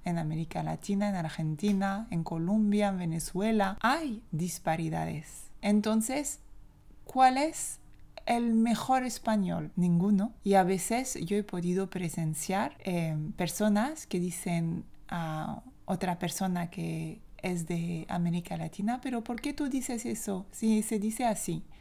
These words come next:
Generalmente un español, ¿no? Que lo dice a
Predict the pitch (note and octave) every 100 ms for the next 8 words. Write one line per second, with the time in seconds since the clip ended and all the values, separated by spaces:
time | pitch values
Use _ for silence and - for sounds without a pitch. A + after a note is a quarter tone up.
0 | - - - F3+ F#3 F3 F3 F3+ F3+ A3
1 | G#3 F#3+ E3+ - E3 E3 D3+ D#3 A#3 -
2 | G#3 F3+ F3 F3 G#3 F#3+ F3